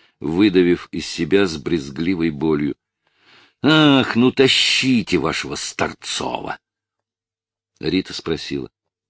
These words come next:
«Хотите Старцов?» Он молча поднялся. Вероятно, ему было все равно —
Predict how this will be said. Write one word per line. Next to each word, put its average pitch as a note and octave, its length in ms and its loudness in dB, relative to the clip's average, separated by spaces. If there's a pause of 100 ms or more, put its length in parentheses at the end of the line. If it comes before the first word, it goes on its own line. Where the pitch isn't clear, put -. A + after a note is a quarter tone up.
«Хотите - 760 -12 (140)
Старцов?» - 840 -10 (1500)
Он C3 180 2
молча A#2 320 2
поднялся. D2+ 640 -6 (880)
Вероятно, C#3+ 400 6
ему C#3+ 160 2
было B2 220 0
все G#2+ 200 -2
равно — D2+ 520 -2